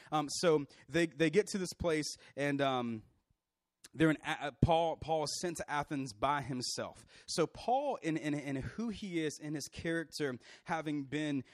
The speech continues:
um, re-, re-, saved by the miracle of salvation through the bloodshed of Jesus Christ, there's this moment in Paul's life. He says, "You know what? I'm in Athens, and we're gonna go ahead and, and proclaim the gospel here, so let me just start proclaiming the gospel."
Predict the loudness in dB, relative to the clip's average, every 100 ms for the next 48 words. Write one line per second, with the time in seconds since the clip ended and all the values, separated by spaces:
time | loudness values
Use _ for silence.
0 | -2 0 0 -2 -6 -2 0 0 -2 -6
1 | -6 0 2 2 0 -6 -14 _ _ _
2 | 2 4 4 2 2 2 2 0 0 -2
3 | -2 -2 -4 -6 -6 -8 -4 -4 0 0
4 | 0 -4 -8 -6 -6 -8 -4 -4 -4 -6
5 | -14 -4 -2 0 -2 -2 -2 0 -2 -4
6 | -6 -2 -2 0 -2 -4 -2 -2 0 0
7 | 2 2 2 0 0 2 2 2 -2 -4
8 | -4 -8 -8 -8 -12 -14 _ _ -2 2
9 | 2 2 0 2 2 2 0 -2 -4 -4
10 | -4 -4 -2 -2 -2 -2 -4 -4 -4 -2
11 | 0 0 -2 -4 -4 -4 -2 -2 -4 -14
12 | -20 _ -6 -6 -4 -2 -2 -2 -6 -10
13 | -10 -4 -4 -4 -10 -14 -20